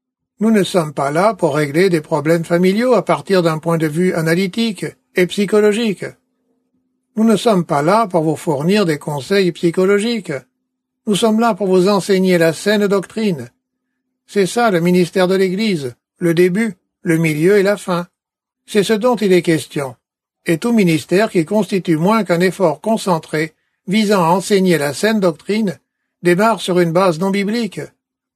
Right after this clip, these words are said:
Nous sommes donc engagés, à l'Église de la Grâce, envers la saine doctrine de la parole de Dieu,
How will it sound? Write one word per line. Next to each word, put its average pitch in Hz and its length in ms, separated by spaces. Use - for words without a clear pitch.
Nous 196 100
sommes 226 300
donc 196 280
engagés, 165 580
à 165 100
l'Église 185 320
de 190 60
la 151 160
Grâce, 175 440
envers 180 340
la 165 120
saine 202 280
doctrine 190 480
de 190 80
la 170 120
parole 185 380
de 190 120
Dieu, 202 300